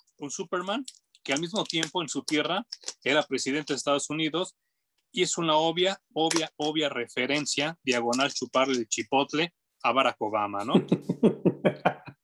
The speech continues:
Speaker 2: Es que esa tierra es un tanto cuanto ridícula porque es la inclusión llevada al extremo. Es una
Speaker 1: Ujú.
Speaker 2: tierra en donde todas las versiones de los superhéroes que conocemos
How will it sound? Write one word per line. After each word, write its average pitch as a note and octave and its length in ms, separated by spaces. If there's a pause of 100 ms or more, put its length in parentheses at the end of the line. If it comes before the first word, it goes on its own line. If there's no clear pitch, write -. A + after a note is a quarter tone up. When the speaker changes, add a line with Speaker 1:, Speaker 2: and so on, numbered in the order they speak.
(1700)
Speaker 2:
Es A3 160
que C4 440 (1000)
esa C4 340
tierra A3 560 (480)
es G#3+ 180
un A#3+ 100
tanto G#3+ 320
cuanto G3 300
ridícula D3+ 800 (840)
porque F3+ 300
es F#3+ 100
la A#3 80
inclusión F3+ 640
llevada D#3+ 400
al C3+ 120
extremo. C#3+ 720 (460)
Es F3+ 160
una A3 120
Speaker 1:
Ujú. A2+ 80
Speaker 2:
tierra G3 220
en G3+ 80
donde D3+ 320
todas G3 320
las E3 220
versiones D#3+ 440
de D#3 80
los C#3 120
superhéroes D#3+ 420
que - 100
conocemos F3+ 760